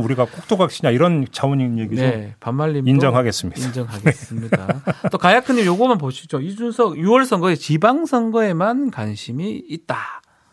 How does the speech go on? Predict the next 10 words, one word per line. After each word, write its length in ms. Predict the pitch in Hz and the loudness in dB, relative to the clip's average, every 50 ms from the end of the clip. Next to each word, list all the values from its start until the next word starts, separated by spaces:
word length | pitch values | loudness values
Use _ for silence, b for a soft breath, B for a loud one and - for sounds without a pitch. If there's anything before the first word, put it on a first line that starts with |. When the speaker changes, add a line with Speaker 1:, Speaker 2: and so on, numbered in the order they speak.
| _ _ _ | _ _ _
Speaker 2:
또 120 | - - 101 | -14 -12 -12
얘기도 380 | 104 104 - 107 - 101 95 | -12 -12 -12 -14 -12 -12 -14
하고 300 | 101 - - 151 131 107 | -12 -12 -12 -10 -10 -10
있고요. 260 | 104 - - 107 107 110 113 | -12 -12 -12 -12 -10 -8 -6
Speaker 1:
어. 280 | 101 95 95 92 90 87 | -4 -4 -4 -6 -6 -2
Speaker 2:
한송이는 440 | - 208 214 247 262 262 240 214 165 139 | -2 0 2 4 4 4 4 4 2 2
"이준석은 760 | 147 185 214 214 - 254 262 269 262 254 269 262 240 208 147 | 2 2 0 -2 0 0 2 2 2 2 2 2 2 2 2
먼 200 | 131 139 175 196 | 4 2 2 2
훗날 220 | 220 220 220 214 - | 2 2 2 0 0
대통령감이다. 800 | - 151 - 226 220 180 - 123 107 104 101 - 101 98 - | -2 -4 -2 -2 -4 -4 -4 -6 -8 -8 -8 -10 -10 -12 -12